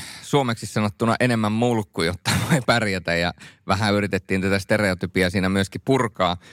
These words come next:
Ja loppujen lopuksi kuitenkin näytti ainakin kauden ja jossain vaiheessa näyttänyt siltä, että myöskin semmoinen lainausmerkeissä paha Bottas on syttynyt. Niin pitäisikö vielä vääntää? Vi-, vielä kerran vähän, vähän ruuvia kireämmälle tämän viimeisen neljän kisa-ajan, jotta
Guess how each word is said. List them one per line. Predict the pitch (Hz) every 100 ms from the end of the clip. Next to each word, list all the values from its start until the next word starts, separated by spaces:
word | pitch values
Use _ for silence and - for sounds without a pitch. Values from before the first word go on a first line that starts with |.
| - -
Ja | 98 -
loppujen | 113 113 - 98 101
lopuksi | 104 104 98 107 - _
kuitenkin | 151 165 143 113 101 104
näytti | 117 110 -
ainakin | 110 113 117
kauden | 123 117 110 113
ja | 110
jossain | 117 - 98
vaiheessa | 95 98 -
näyttänyt | 104 104 - 104
siltä, | - 117 95
että | 90 101
myöskin | 107 - 98
semmoinen | 104 95 98
lainausmerkeissä | 110 110 95 98 92 90 - 90
paha | 139 101 98
Bottas | - - - 87 98
on | 92 92
syttynyt. | - 101 98 90 - - - - -
Niin | -
pitäisikö | 254 226 226
vielä | 247 165 135
vääntää? | 120 107 92 85 - -
Vi-, | 214 180 -
vielä | 202 185 147 _ _
kerran | 202 180 143 107
vähän, | 123 131 139
vähän | 180 143 104 -
ruuvia | 127 123 104 95
kireämmälle | 92 107 101 85 85 85 -
tämän | 90 90
viimeisen | 98 90 87 90
neljän | 95 90 82
kisa-ajan, | 95 92 69 67 69 -
jotta | - -